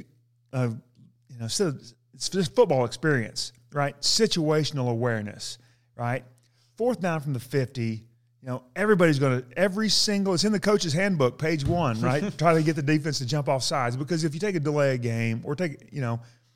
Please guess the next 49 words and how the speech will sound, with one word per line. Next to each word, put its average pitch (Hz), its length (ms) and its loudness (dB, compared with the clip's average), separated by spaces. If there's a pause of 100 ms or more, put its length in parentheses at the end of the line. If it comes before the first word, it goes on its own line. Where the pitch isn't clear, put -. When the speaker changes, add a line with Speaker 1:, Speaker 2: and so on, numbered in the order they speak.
(260)
Speaker 1:
punting 180 200 0
from 165 120 -2
the 135 40 0
forty-five 139 640 0
or 117 60 -4
punting 151 240 -2
from 127 100 -2
the 113 60 -2
fifty, 120 560 -4 (200)
it's - 100 -16
really 151 200 0
no 117 160 0
difference. 104 640 -8 (520)
Uh, 117 420 -4
so, 135 540 4 (540)
you 139 100 -10
know, 117 80 -2
those 147 260 4
little 170 160 2
things 151 280 0
like 139 200 0
that, 123 240 0
he'll 151 180 2
grow 127 300 4
up, 113 280 0
and 110 140 -2
he'll, 135 300 -2 (120)
you 147 120 -4
know, 113 80 -2
hopefully 156 320 0
we'll 131 160 0
get, 131 400 -4
by 127 100 -8
the 120 60 -10
time 131 220 -2
we 123 100 -2
get 123 240 -6
to 123 180 -2
the 110 100 -6
playoffs, 120 460 -4
he 131 80 -4
won't 123 200 -6
be 120 120 -2
a, 110 140 -2 (760)
playing 139 300 4
like 120 160 0
a 117 80 -8
sophomore 117 500 -4
anymore. 110 440 -10